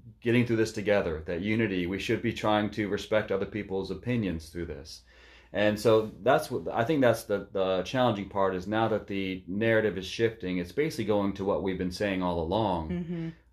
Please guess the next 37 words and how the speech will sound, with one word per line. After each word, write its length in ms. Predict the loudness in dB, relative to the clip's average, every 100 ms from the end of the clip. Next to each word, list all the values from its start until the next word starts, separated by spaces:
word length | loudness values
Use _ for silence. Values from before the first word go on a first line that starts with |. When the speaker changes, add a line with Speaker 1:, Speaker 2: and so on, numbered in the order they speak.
| -4
Speaker 1:
but 260 | 4 4 4
it's 240 | 0 0
only 260 | 2 2 2
when 180 | 0
it's 100 | -2
convenient 640 | -6 -6 -2 0 2 0 -6
for 380 | -2 0 0 -2
that 260 | -2 -2 -2
narrative 360 | 0 0 0 -4
to 80 |
change. 640 | -8 -2 -2 -2 -8 -16 -10
Speaker 2:
Right. 220 | -4 -4
Speaker 1:
You 60 | -2
know, 180 | 0 -2
where 360 | 2 6 6 6
that 200 | 0 -4
this 140 | -6
should 200 | -2 0
have 120 | 2
been 220 | 2 0 0
all 220 | 0 0
along 480 | 0 0 0 0 -2
talking 340 | -2 -2 -2
about 280 | -2 -4 -4
those, 420 | -4 -4 -4 -12 -10
those 200 | -6 -6
points. 540 | -4 -4 -4 -6 -12 -20 _ _ _ _ _
And 480 | 2 4 6 2 -2 -8 -20 -20 -20 _
that's 280 | 0 0 2
where 160 | 4 4
I 80 |
think 360 | 4 -2 -4 -4
it 160 | -4 -2
is, 320 | -2 -4 -12 _ -10
it 120 | -6
is 100 | -2
frustrating, 640 | 0 0 2 0 0 -4